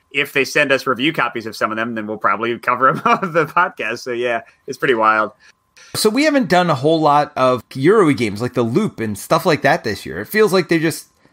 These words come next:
Speaker 2: they haven't come out, or either that or we're just missing 'em. I guess we did. Did we do Kites? Did we ever do a podcast on that? We could certainly talk about it, but, I mean,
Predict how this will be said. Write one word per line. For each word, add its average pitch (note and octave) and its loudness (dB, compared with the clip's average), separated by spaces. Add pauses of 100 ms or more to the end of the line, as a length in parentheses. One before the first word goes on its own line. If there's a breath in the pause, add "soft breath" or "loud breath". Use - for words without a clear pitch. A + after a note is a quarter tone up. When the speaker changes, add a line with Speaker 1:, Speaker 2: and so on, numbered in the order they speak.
(140)
Speaker 2:
they B2+ 0
haven't D#3+ 2
come A#2+ 0
out, - -2
or B2 2
either C#3+ 2
that C#3+ 4
or C3+ 2
we're A#2 2
just C#3 -6
missing A2+ -2
'em. A1 -14 (360 soft breath)
I E3 0
guess F#3+ 0
we F3+ 2
did. D3+ 2
Did C3+ 0
we D3+ 2
do D3+ 0
Kites? A#2 -2
Did B2+ -8
we C#3 2
ever E3+ 2
do F3+ 2
a D3+ -4
podcast D3 0
on D3 2
that? D#3+ 2
We C#3 -4
could C#3+ -6
certainly D3 -2 (160)
talk C#3 2
about G#2+ 2
it, A#2 -6
but, G#2+ -4 (100)
I A#2+ -6
mean, A2+ -4